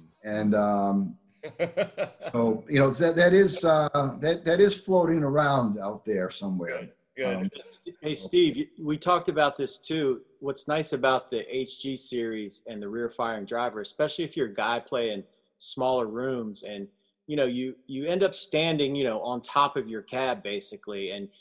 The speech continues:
Speaker 3: you've got all your sound cooking past your knees, and inevitably you, it, it turns into volume wars, right?
Speaker 2: Yeah.
Speaker 3: Well, if you can find a hard surface wall, it, it,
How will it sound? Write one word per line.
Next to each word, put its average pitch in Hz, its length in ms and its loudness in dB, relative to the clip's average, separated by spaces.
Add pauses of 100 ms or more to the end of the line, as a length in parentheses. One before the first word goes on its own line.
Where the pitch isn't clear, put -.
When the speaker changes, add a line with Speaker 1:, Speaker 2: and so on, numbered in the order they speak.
(140)
Speaker 3:
you've 123 140 -10
got 143 220 4
all 147 140 8
your 131 160 0
sound 143 540 0
cooking 143 320 -2
past 135 420 -2
your 113 100 -6
knees, 127 500 -4
and 113 140 -4
inevitably 131 680 0
you, 123 320 -4 (440)
it, 127 200 0
it 135 220 -4
turns 143 320 0
into 127 220 0
volume 127 640 2
wars, 95 400 -10
right? 123 400 -4 (160)
Speaker 2:
Yeah. 120 160 -6 (120)
Speaker 3:
Well, 135 360 -4 (120)
if - 160 -10
you 160 120 -6
can 139 140 -2
find 160 380 0
a 151 60 0
hard 151 300 0
surface 143 440 -4
wall, 120 640 2 (600)
it, 131 220 2 (200)
it, 139 220 -4